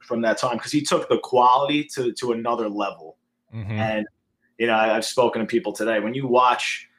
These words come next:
Speaker 1: say, American Werewolf in London today in, in four K, and you just see all the detail in those puppets still to this day are mind-blowing, just beautiful, beautiful work.
Speaker 2: Oh, yeah.
Speaker 1: And he was, like, twenty, he was, like, twenty-six. He might have been younger. He might have been twenty-one at the time. It's really unfathomable,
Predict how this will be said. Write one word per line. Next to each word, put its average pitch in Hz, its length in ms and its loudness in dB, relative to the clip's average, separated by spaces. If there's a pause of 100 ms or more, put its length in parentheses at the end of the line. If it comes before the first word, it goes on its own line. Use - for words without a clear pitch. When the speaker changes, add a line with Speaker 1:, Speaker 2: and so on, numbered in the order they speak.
(320)
Speaker 1:
say, 123 320 2
American 123 340 2
Werewolf 123 280 2
in 120 60 -6
London 120 300 0
today 120 460 2
in, 110 100 -4
in 120 160 -6
four 143 320 2
K, 131 400 2
and 113 100 -2
you 110 80 -4
just - 280 -6
see 135 180 -2
all 127 320 6
the 110 100 0
detail 117 540 -4
in 113 60 -2
those 104 180 -4
puppets - 720 -4
still 131 480 2
to 120 120 -6
this 123 220 -2
day 123 300 4
are 101 400 -2 (140)
mind-blowing, 110 640 0
just 104 180 -12
beautiful, 120 640 -2
beautiful 107 440 -2
work. 101 260 -2 (420)
Speaker 2:
Oh, 90 100 -6
yeah. 104 140 -4
Speaker 1:
And 131 80 -4
he 139 60 -2
was, 131 140 -2
like, - 80 -4 (200)
twenty, 156 220 2
he 139 140 2
was, 156 80 4
like, 156 140 0
twenty-six. 165 680 2
He 151 80 -4
might 156 140 2
have 151 100 2
been 147 140 -4
younger. 139 300 0
He 117 80 -2
might 127 120 2
have 127 80 -4
been 123 120 -8
twenty-one 117 600 -2
at 104 140 -8
the 98 60 -16
time. 110 340 -2
It's - 140 -12
really 120 260 2
unfathomable, 98 880 -2